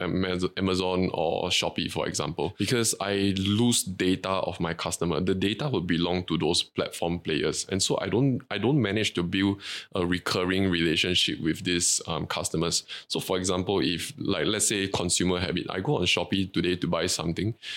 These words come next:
I'm just gonna type in a product and I'm gonna buy f-,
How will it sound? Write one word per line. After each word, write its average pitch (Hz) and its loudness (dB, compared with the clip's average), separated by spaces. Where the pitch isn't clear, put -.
I'm 92 0
just 135 2
gonna 107 2
type 90 -4
in 98 2
a 92 0
product 85 -2
and 90 0
I'm 92 0
gonna 113 2
buy 87 0
f-, - -4